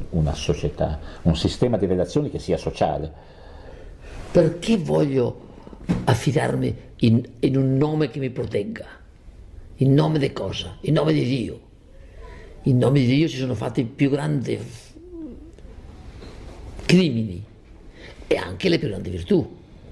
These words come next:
Speaker 2: Ma, ambedue i casi, perché devo perdere la mia spontaneità? Perché devo cercare sempre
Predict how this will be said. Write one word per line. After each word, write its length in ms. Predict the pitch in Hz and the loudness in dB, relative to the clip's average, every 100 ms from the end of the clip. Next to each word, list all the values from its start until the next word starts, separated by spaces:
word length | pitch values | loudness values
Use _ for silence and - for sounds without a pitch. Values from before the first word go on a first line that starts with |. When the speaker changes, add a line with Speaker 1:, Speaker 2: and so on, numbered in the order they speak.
| - - - - - - - - - - - - - - | -18 -18 -16 -16 -16 -16 -16 -18 -16 -16 -16 -14 -8 2
Speaker 2:
Ma, 480 | 104 101 117 147 - - - - - - - - - - - - - | 4 6 4 2 -4 -16 -16 -16 -16 -16 -16 -16 -14 -12 -12 -14 -2
ambedue 340 | - 107 120 117 | 4 6 6 4
i 40 | |
casi, 400 | 104 90 - 85 - - - - - - - - - - - - - - - - | 2 -2 -4 -8 -12 -18 -18 -16 -16 -16 -14 -14 -14 -14 -14 -16 -18 -18 -18 2
perché 600 | - 107 - 196 190 - - - - - - - - - | 4 4 2 -2 -2 -4 -14 -20 -20 -20 -20 -20 -12 -2
devo 360 | - 120 - | 4 6 6
perdere 720 | - 123 120 113 117 117 104 - - - - | 2 2 4 4 4 2 0 -4 -16 -14 -2
la 100 | - | 2
mia 240 | 110 120 | 4 4
spontaneità? 1000 | - - 110 107 98 92 87 - - - - - - - - - - - - | 2 0 0 0 0 -2 -2 -6 -10 -10 -14 -16 -16 -16 -14 -16 -14 -14 0
Perché 340 | - 120 180 156 | 2 4 2 4
devo 300 | 170 151 143 | 2 2 0
cercare 480 | 147 120 143 127 | 0 -2 -2 -2
sempre 880 | 117 - 208 226 208 - 190 - - | 0 0 0 0 0 0 0 -2 -10